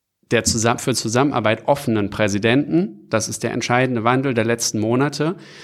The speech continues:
weil wenn wir das nicht tun, dann geraten wir ins Räderwerk zwischen den U S A und China, denn die sind auf Konfrontationskurs, da gibt es überhaupt kein Vertun. Und wenn wir nicht in die Situation geraten wollen, situativ entscheiden zu müssen,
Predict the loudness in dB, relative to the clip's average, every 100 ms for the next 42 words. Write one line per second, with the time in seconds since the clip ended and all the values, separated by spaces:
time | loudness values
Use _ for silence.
0 | -6 0 2 2 4 2 0 0 0 -2
1 | -6 -2 2 2 2 2 2 2 2 0
2 | 0 -2 0 2 2 2 0 -2 -4 -2
3 | -2 -2 -2 -2 0 2 2 0 -2 0
4 | 0 -2 -2 -2 0 0 2 2 2 -2
5 | -4 -4 -2 -2 -2 -2 0 0 0 0
6 | 0 2 0 -2 -4 -4 -2 -2 -2 -4
7 | -4 -6 -6 -8 -8 -14 -20 -20 -20 -20
8 | -20 -10 0 2 4 4 4 2 2 -2
9 | -4 0 0 0 0 0 2 2 2 2
10 | 0 0 -2 2 2 2 0 -2 0 0
11 | 0 -4 -4 -4 0 2 2 2 0 -2
12 | -2 -4 -6